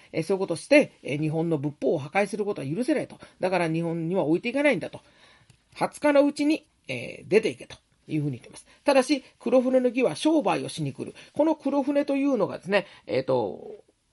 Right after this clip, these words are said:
まあ、ポルトガル船のことを指していると。あ、イスパニア船も含めてですけど、黒船というのは別にペリーに限ることではないんですね。えーと、ヨーロッパの外洋船は、あの、油を、あの、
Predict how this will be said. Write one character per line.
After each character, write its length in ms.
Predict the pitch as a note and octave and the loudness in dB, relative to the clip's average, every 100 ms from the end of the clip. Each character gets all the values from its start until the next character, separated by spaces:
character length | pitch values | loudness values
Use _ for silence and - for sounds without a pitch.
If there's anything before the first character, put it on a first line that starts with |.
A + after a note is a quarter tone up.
| - | 0
ま 120 | - | 0
あ、 40 | |
ポ 160 | - G#3+ | 2 0
ル 40 | |
ト 80 | F#3+ | 2
ガ 80 | E3+ | 2
ル 60 | |
船 260 | E3+ E3 D#3+ | 0 -2 -4
の 140 | - E3+ | -2 -2
こ 120 | F3 | 0
と 140 | F3 | 0
を 80 | A3 | -2
指 120 | D#3+ C#3 | -6 -12
し 80 | |
て 80 | - | -12
い 40 | B2 | -14
る 80 | |
と。 100 | - - _ _ | -16 -20 _ _
あ、 280 | D#3 D3 - F3 | 0 0 0 -4
イ 60 | |
ス 80 | E3 | 2
パ 100 | F#3 | 4
ニ 80 | F3+ | 4
ア 40 | |
船 160 | E3+ E3 | 0 -4
も 60 | |
含 180 | D3+ G3 | -4 -6
め 60 | D#3 | -8
て 100 | - | -10
で 80 | B2 | -16
す 60 | |
け 80 | - | -6
ど、 160 | F#3+ - - _ | -6 -6 -18 _
黒 220 | - D4 | -2 0
船 200 | D#4 E4 | 2 0
と 60 | C4 | 0
い 60 | |
う 60 | E3+ | 0
の 80 | E3 | 0
は 80 | D3+ | 0
別 200 | F3+ G#3 | -2 -2
に 80 | |
ペ 140 | G3 C4 | -2 0
リ 100 | A3+ | 0
ー 20 | |
に 100 | E3+ | -4
限 240 | F3 F3 | -6 -4
る 80 | F#3+ | -4
こ 80 | D3 | -4
と 100 | D3+ | -6
で 80 | C#3+ | -8
は 120 | B2+ | -8
な 160 | C3+ D#3 | -8 -8
い 80 | - _ _ - | -10 _ _ -16
ん 20 | |
で 100 | C#3 | -10
す 60 | A3 | -8
ね。 60 | C4+ _ _ - | -10 _ _ -12
え 200 | C#3+ C#3 | -10 -10
ー 40 | |
と、 460 | A#2+ C3 B2+ C3+ B2 - - _ _ _ _ - G#3+ - _ - | -10 -10 -10 -12 -16 -20 -20 _ _ _ _ -20 -20 -20 _ -16
ヨ 160 | C4+ C#4+ | 0 0
ー 20 | |
ロ 80 | E4 | 2
ッ 20 | |
パ 120 | A#3 | -2
の 80 | E3 | -2
外 180 | D3 D#3 | -2 -2
洋 100 | D#3+ | -4
船 220 | F#3 E3+ | -6 -4
は、 240 | F3+ C3 _ _ - | -4 -6 _ _ -20
あ 120 | G2+ | -20
の、 100 | - _ _ _ _ _ _ _ _ _ _ | -20 _ _ _ _ _ _ _ _ _ _
油 360 | F#3+ G3 G4+ A4 | -6 -2 -2 -4
を、 120 | - | -8
あ 100 | - | -10
の、 180 | E3+ C#3+ | -8 -8